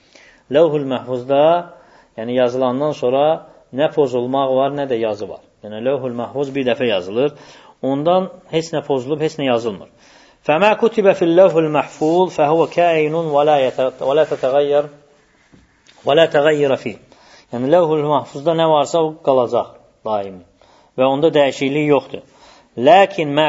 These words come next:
kutibə fis-suhufi ləti fi eydil mələikə huvəl-ləzi fihi təğyir. Kəmə qala Allah Əzzə və Cəllə." Lakin nə dəyişir? Hansı yazı dəyişir?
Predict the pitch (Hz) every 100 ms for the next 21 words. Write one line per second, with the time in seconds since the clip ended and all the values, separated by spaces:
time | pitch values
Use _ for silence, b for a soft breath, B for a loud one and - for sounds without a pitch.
0 | 143 185 180 156 135 139 - - 151 113
1 | 117 120 120 127 143 127 107 117 117 147
2 | 127 113 113 117 147 147 147 160 175 B
3 | B B B _ 160 208 190 175 175 156
4 | 135 143 139 139 123 110 98 - _ -
5 | 139 127 120 143 127 120 139 135 107 107
6 | 98 92 101 131 165 160 147 160 175 147
7 | 127 127 127 160 - B B B _ 143
8 | 160 190 196 151 147 139 127 113 151 175